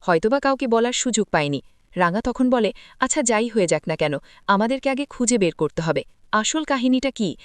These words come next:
বা ওই ছেলেকে কি আসলে কিডন্যাপ করা হয়েছে কিনা, বা ও কোথাও কাজে বেরিয়েছে কিনা।" এদিকে অঙ্কুর এসে বলে, "শোনো, আমরা কিন্তু একটা গেট টুগেদারের আয়োজন করেছি, সেটা কিন্তু অবশ্যই করতে হবে।" রানা তখন বলে, "কি? কি বলছিস কি তোরা?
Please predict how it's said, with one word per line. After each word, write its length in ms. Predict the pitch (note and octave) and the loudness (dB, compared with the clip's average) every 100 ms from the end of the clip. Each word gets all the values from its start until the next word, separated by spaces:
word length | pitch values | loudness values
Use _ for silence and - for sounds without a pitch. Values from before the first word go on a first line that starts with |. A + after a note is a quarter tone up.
| - - | -20 -2
বা 100 | F#3+ - | -2 2
ওই 120 | F#3+ | 0
ছেলেকে 360 | A3+ A3+ G#3+ B3 | 0 0 -2 -2
কি 100 | A#3+ | -2
আসলে 300 | A3 F#3 A3+ B3+ | -2 -2 -2 -2
কিডন্যাপ 360 | G3+ F3+ G#3+ | -2 -2 -4
করা 200 | - A#3 | -2 -2
হয়েছে 340 | G#3 E3+ A3 E4+ | 0 0 0 -2
কিনা, 240 | - D#3+ B2+ - - - | -2 -4 -6 -10 -14 0
বা 120 | C4 - | 0 2
ও 60 | C4+ | 0
কোথাও 300 | D#4 D4+ D#4 | 0 -2 -2
কাজে 300 | C4 G3+ C4 | 0 0 0
বেরিয়েছে 380 | C4 E3 D3+ - | 0 2 0 -2
কিনা।" 220 | D#3+ D3 - - _ _ F#3+ | -2 -2 -4 -8 _ _ 2
এদিকে 260 | F#3 F#3 - | 2 0 -4
অঙ্কুর 320 | F#3 F3 C#4 | -4 -4 -2
এসে 200 | C#4 C#4+ | -2 0
বলে, 220 | B3+ G3 A#3 - - | 2 2 0 -8 -8
"শোনো, 300 | - B3+ D#3 - _ | 0 0 0 -4 _
আমরা 240 | F#3+ F#3 B3 | -2 0 0
কিন্তু 200 | C#4 C4+ | 0 -2
একটা 160 | C#4 C#4+ | -2 -2
গেট 220 | F#3+ F#3+ - | 0 -2 0
টুগেদারের 420 | A3 G#3+ A3 A#3 | 0 2 2 2
আয়োজন 320 | F3 D#3+ D#3+ D3 | 4 4 2 0
করেছি, 340 | D3 C#3+ - - - - | 2 2 0 -4 -10 -6
সেটা 220 | - C#4+ | -2 0
কিন্তু 220 | D4+ D#4 D4+ | 0 0 0
অবশ্যই 380 | B3+ C#4+ - C4 | 2 0 -2 0
করতে 280 | F#3 - | -2 -2
হবে।" 220 | E3+ D3+ C#3 - _ - | -2 0 -2 -6 _ -4
রানা 240 | F#3+ G3 C4+ | 0 2 2
তখন 240 | D#4 E4 E4 | -2 -2 2
বলে, 200 | D4 D4+ - - | 2 2 -2 -10
"কি? 140 | - F4 - _ _ - | 2 2 2 _ _ 0
কি 80 | E4 | 4
বলছিস 320 | G4 F#4 B3+ - | 6 6 4 0
কি 100 | F3+ | 0
তোরা? 220 | D3+ C#3 | 2 2